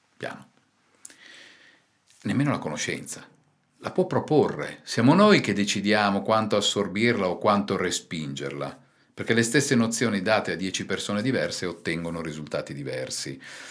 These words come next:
Quindi il dovere anche di chi insegna di modularsi e di rimodularsi continuativamente sul soggetto, perché il blocco di un metodo, eh, il blocco accademico di un metodo,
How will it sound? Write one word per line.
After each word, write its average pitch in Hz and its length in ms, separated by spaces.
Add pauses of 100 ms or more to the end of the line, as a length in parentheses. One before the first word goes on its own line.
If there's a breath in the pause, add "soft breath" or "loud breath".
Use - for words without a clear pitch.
(100)
Quindi 90 460 (180)
il 82 120
dovere 104 480
anche 107 320
di 85 100
chi 85 140
insegna 117 340
di 104 120
modularsi 95 800
e 82 60
di 101 180
rimodularsi 107 1040
continuativamente 135 1300
sul 98 540
soggetto, 76 960 (720 loud breath)
perché 104 260
il 101 220
blocco 110 500
di 95 120
un 107 80
metodo, 95 840 (160)
eh, 95 100
il 82 140
blocco 92 280
accademico 95 800
di 85 100
un 90 120
metodo, 80 680